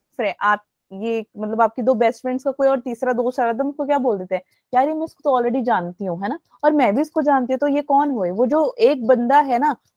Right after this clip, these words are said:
वो आपका कौन हो गया? Common friend हो गया। वैसे ही ये क्या हो गया आपका? Common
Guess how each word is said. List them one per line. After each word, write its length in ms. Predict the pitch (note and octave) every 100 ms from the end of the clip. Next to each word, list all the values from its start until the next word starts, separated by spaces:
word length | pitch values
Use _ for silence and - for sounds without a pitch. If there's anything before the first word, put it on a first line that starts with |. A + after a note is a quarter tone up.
| -
वो 160 | C4+
आपका 280 | C#4 A#3 B3+
कौन 320 | A#3 A#3+ A#3+
हो 140 | A#3 G3
गया? 260 | F#3+ C#4 A4+ _ _ _
Common 360 | E4+ D#4+ D#4+ D#4
friend 340 | D#4 C#4+ C#4
हो 60 | C4+
गया। 140 | B3+
वैसे 340 | G3+ F3+ F3
ही 240 | A3 D#4 F#4 _ _ A#3
ये 100 | B3+
क्या 180 | C#4 D#4
हो 100 | C4
गया 140 | A3+
आपका? 240 | G3 A3
Common 680 | A3 - G3 E3+ F3 G3 C#4+